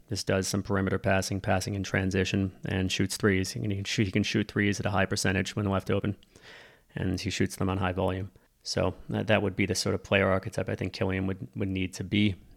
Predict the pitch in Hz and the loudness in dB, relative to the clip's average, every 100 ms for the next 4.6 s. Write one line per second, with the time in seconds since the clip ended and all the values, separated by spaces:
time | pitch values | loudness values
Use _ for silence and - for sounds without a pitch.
0 | - - - 110 101 95 - 101 95 98 | -14 -8 -4 -2 -2 -4 0 0 2 2
1 | 98 92 95 98 98 95 - 98 98 - | 2 0 0 2 0 0 -2 0 0 -2
2 | _ _ _ - - - 107 98 98 101 | _ _ _ -6 -6 0 2 2 0 -2
3 | 95 - 95 95 101 107 98 98 95 - | -2 0 0 0 -2 -2 -2 -2 -2 -2
4 | 98 95 95 98 95 95 | 0 0 -2 -2 -2 -4